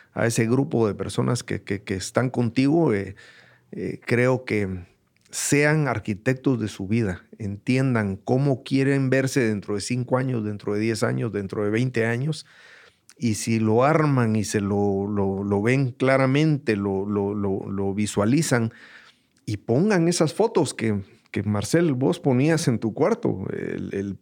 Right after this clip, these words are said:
el carro que querías, la casa que querés, eh, eh, los viajes, esto y lo otro, y entonces cada vez que se ama-, amanecen y ven esas fotos, pues dicen, "Bueno, yo estoy peleando por eso. Yo estoy peleando por llegar a eso".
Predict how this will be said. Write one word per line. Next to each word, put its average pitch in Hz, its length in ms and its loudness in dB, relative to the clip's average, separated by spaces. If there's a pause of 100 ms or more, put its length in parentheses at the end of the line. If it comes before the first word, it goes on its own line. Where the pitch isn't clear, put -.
(120)
el 95 160 -4
carro 117 300 2
que 101 120 -4
querías, 123 420 0
la 95 120 -4
casa 110 320 0
que 92 140 -8
querés, 135 440 0
eh, 87 240 -6 (480)
eh, 92 140 -6
los 95 280 -4
viajes, 123 480 0
esto 139 240 0
y 127 40 0
lo 101 160 0
otro, 139 420 0
y 101 160 -2
entonces 117 480 -2
cada 127 160 0
vez 131 140 0
que 139 100 -4
se 123 100 -2
ama-, 120 220 -2 (160)
amanecen 127 640 0
y 113 80 2
ven 127 240 2
esas 131 300 0
fotos, 131 320 0
pues 110 140 0
dicen, 120 180 0
"Bueno, 143 240 -2
yo 98 80 -4
estoy 143 180 0
peleando 131 640 0
por 98 140 -8
eso. - 220 -12 (720)
Yo 90 100 -8
estoy 151 220 0
peleando 160 640 2
por 107 160 0
llegar 98 320 2
a 90 100 -2
eso". - 260 -12